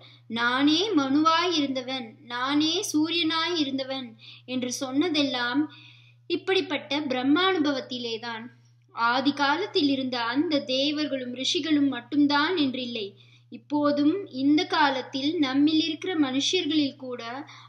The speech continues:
"அகம் பிரம்மாஸ்மி" என்று ஒருவன் அறிந்து கொள்ள முடியும். இப்படிப்பட்டவனும் அவர்களைப் போலவே சர்வமும் ஆகிறான். இவனுடைய மகிமையை குறைக்க தேவர்களாலும் முடியாது என்ற அர்த்தத்தில் மந்திரங்கள் வருகின்றன.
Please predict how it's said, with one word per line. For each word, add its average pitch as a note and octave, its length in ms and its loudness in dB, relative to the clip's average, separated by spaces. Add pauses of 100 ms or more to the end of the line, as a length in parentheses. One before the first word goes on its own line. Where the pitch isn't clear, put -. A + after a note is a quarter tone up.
"அகம் D#4 400 2
பிரம்மாஸ்மி" C#4+ 800 2 (220)
என்று B3+ 400 -6 (140)
ஒருவன் A#3+ 500 -4
அறிந்து D#4 360 -2
கொள்ள D4+ 240 0
முடியும். A#3+ 400 -6 (440)
இப்படிப்பட்டவனும் C4 920 -4
அவர்களைப் D4 560 0
போலவே B3 460 -4 (140)
சர்வமும் D4 720 0
ஆகிறான். A#3 500 -6 (420)
இவனுடைய D#4 540 2
மகிமையை D4+ 640 0 (100)
குறைக்க D4 420 -2 (260)
தேவர்களாலும் D4 920 2
முடியாது D4 640 2 (480)
என்ற C4+ 300 0
அர்த்தத்தில் C#4 640 -4
மந்திரங்கள் C#4 640 2
வருகின்றன. A#3+ 600 -4